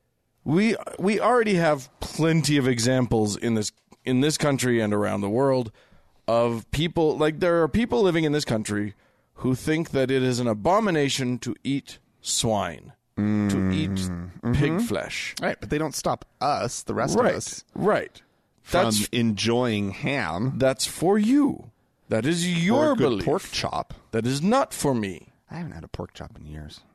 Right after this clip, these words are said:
Speaker 1: They're nice.
Speaker 2: They are nice.
Speaker 1: You can.
Speaker 2: Hmm.
Speaker 1: I cook 'em up on my George Foreman.
Speaker 2: Do you really?
Speaker 1: Yeah.
Speaker 2: You have a regular pork chop?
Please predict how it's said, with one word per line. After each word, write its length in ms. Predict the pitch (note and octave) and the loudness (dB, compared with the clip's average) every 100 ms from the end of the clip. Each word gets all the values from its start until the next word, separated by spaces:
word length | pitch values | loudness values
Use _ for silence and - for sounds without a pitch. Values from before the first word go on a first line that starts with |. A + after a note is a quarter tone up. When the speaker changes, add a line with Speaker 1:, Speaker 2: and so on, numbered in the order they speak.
| _ _ _ _ - | _ _ _ _ -8
Speaker 1:
They're 180 | D#3+ F3+ | -4 -4
nice. 460 | A3+ A#3 - - _ - | -6 -8 -10 -16 _ -8
Speaker 2:
They 120 | C#3+ | -4
are 120 | C3+ | -4
nice. 460 | G2 C2+ D#2+ - - _ _ _ _ - | -4 -8 -16 -20 -20 _ _ _ _ -20
Speaker 1:
You 80 | |
can. 300 | - A2+ G#2+ G2+ _ _ _ _ _ _ - | -16 -12 -12 -16 _ _ _ _ _ _ -10
Speaker 2:
Hmm. 180 | G#2 F#2 | -8 -6
Speaker 1:
I 80 | - | -6
cook 240 | - C#3+ C3+ | -6 -4 -2
'em 100 | C3 | -2
up 160 | - | 0
on 140 | B2+ C3 | 0 0
my 140 | B2+ | -2
George 320 | A#2 C#3+ C3 | 0 -2 -2
Foreman. 420 | - F3 C3+ A2 - _ - | -2 -2 -2 -4 -10 _ -6
Speaker 2:
Do 100 | - | -2
you 100 | D4+ | 0
really? 240 | D#4+ A4+ - | 0 -4 -6
Speaker 1:
Yeah. 180 | - D#3 A2+ _ _ _ - | -6 -6 -8 _ _ _ -4
Speaker 2:
You 140 | D3+ | 0
have 120 | G3 | 0
a 80 | G3 | 0
regular 460 | D3+ C#3+ D3+ E3+ D#3+ | 0 0 0 0 -2
pork 280 | - D3+ - | -2 -4 -4
chop? 360 | B3+ F4+ - | -6 -6 -12